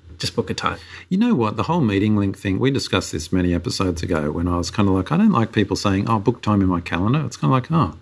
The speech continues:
Speaker 2: well, you're, you're pushing that back on me. You're, you're making no efforts." It's like, "Here's my calendar, you know, fit in with me," kinda thing. I was like, "Oh, I don't like this approach."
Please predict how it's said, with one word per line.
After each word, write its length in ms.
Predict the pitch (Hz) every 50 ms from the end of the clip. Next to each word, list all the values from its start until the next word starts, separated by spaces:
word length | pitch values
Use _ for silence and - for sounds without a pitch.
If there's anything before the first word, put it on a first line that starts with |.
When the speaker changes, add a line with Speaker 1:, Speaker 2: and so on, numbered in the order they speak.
| _ _ _ _
Speaker 2:
well, 480 | 151 143 135 131 127 123 123 123 123 - -
you're, 140 | 113 117 113 -
you're 120 | - 123
pushing 320 | 120 - - - - 117 107
that 160 | 104 101 -
back 220 | - 98 92 - -
on 160 | 95 87 87
me. 160 | 101 104 87
You're, 220 | 71 73 85 87 85
you're 160 | - 104 104
making 320 | 98 98 98 - - 92 87
no 160 | 87 82 85
efforts." 320 | 90 90 - - - - -
It's 80 | -
like, 120 | 120 120 -
"Here's 340 | - - 214 214 214 -
my 100 | 139 120
calendar, 460 | - - - 107 104 95 82 69 - -
you 80 | 110 117
know, 120 | 104 92 98
fit 280 | - - - 190 151
in 160 | 139 123 110 104
with 180 | 95 - -
me," 180 | 101 107 110 107
kinda 240 | - 113 107 104 95
thing. 160 | - 147 147
I 300 | - - - - - - -
was 80 | 156 151
like, 180 | 165 160 156 -
"Oh, 40 | 190
I 300 | 180 175 160 170 175 185
don't 220 | 233 240 220 170
like 260 | 107 104 101 113 -
this 420 | - 117 101 - - - - - -
approach." 680 | 92 87 - - 107 104 98 95 92 - - - -